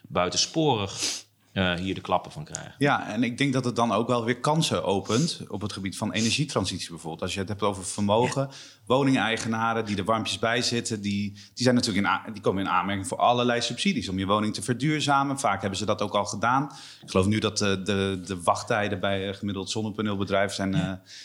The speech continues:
Speaker 2: ja, niet te overzien ook, zeg maar, hè. Dus veel mensen doen dat ook. Maar het gaat er ook om van wie, wie heeft die, die, ehm, hoe zeg je dat, die optie eigenlijk?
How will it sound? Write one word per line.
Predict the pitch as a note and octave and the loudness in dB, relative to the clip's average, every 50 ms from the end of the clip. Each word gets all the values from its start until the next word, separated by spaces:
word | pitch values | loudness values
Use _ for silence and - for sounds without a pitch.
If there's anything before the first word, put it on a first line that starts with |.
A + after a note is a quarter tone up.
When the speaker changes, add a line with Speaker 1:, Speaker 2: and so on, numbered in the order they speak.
| - - - - | -20 -20 -6 0
Speaker 2:
ja, | - G2 | 2 4
niet | F2+ G#2 A2 - | 4 4 4 4
te | C3+ | 4
overzien | A2 A2 G2+ F#2+ F2+ - B2 C3+ C#3 | 4 2 2 2 2 4 4 6 6
ook, | F2 G#2 G#2+ - | 4 4 2 2
zeg | - A#2 G#2+ - | 0 -2 0 2
maar, | G#2+ F#2+ F#2+ F#2+ | 2 2 4 4
hè. | A2+ D3 | 2 2
Dus | C3+ B2 - - | 2 2 2 2
veel | - D3+ C#3 | 4 4 4
mensen | C3 C3+ B2+ - - A#2 | 4 2 2 0 0 4
doen | A#2+ F3 - | 6 6 6
dat | C3+ G2 - E2+ | 6 4 2 0
ook. | F2 F#2+ B2+ - - | -2 -2 -4 -6 -8
Maar | - - - - - A#2+ | -14 -18 -10 -6 -4 -2
het | - | 2
gaat | - - - E3 | 2 2 2 4
er | D#3+ | 2
ook | F3 B2+ - | 2 2 4
om | C3+ C3 B2+ B2 | 4 4 6 6
van | - B2 C3 B2+ A2+ - | 4 4 2 2 2 2
wie, | C3 C#3+ C3+ C3 - A2+ | 2 2 2 0 -2 -2
wie | C3 D3 C#3 | 0 4 4
heeft | C#3 C#3+ C#3 - | 4 4 2 2
die, | C3 C3 B2 B2 A#2+ - - _ _ _ - | 2 2 2 0 -2 -4 -10 _ _ _ -2
die, | - A2+ A2+ A#2 A#2 A2+ | 2 2 4 6 6 6
ehm, | A2+ A2 A2+ A2+ A2 A2 A2 A2 G#2+ - - - - - - _ _ _ _ _ | 6 4 2 0 -2 -2 -4 -6 -8 -8 -8 -8 -8 -8 -12 _ _ _ _ _
hoe | - - | 0 2
zeg | - C#3 C3 | 2 2 4
je | C#3+ | 2
dat, | B2+ A#2+ G2 | 0 2 2
die | A#2+ B2 A#2+ | 2 2 2
optie | C#3+ D3 - - F#2+ F2+ | 2 0 0 0 0 0
eigenlijk? | E2 D#2 D#2+ E2 - - - - - | 0 0 -4 -6 -8 -12 -14 -16 -20